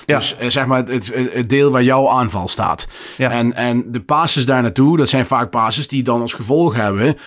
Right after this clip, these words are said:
Speaker 2: dat daar, eh, een kans uitkomt, een goal uitkomt, gevaar uitkomt. En dat noemen ze de passes naar de
Speaker 1: Ja.
Speaker 2: final third. Dus iemand vanuit de verdediging of het middenveld paast naar die final third toe.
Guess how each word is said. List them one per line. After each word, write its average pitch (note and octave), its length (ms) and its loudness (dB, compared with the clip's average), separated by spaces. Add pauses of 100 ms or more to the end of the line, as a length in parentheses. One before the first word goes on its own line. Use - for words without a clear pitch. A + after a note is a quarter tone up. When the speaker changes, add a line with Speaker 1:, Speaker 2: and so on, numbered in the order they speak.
Speaker 2:
dat A2 200 0
daar, A#2 360 -2
eh, B2 420 -2
een C3 160 0
kans A2+ 320 -2
uitkomt, A2 420 -2
een - 140 2
goal G#2+ 260 4
uitkomt, G#2+ 440 -2
gevaar A2 360 -2
uitkomt. G#2+ 500 -8 (240)
En F#2 100 -8
dat B2 160 0
noemen C3 200 2
ze A#2 80 2
de A#2 100 -2
passes A2+ 360 0
naar A2+ 400 -2
de G#2+ 80 -6
Speaker 1:
Ja. B2 180 0
Speaker 2:
final G#2 180 0
third. F#2 260 -4
Dus F#2+ 120 -6
iemand B2+ 280 2
vanuit G#2+ 240 -4
de G2 60 -12
verdediging B2+ 420 2
of A2 60 0
het G#2+ 100 -4
middenveld A#2 420 0
paast A#2 320 0
naar G#2+ 240 0
die G#2 100 -2
final G#2 340 -2
third G2+ 420 -10
toe. A#2 220 0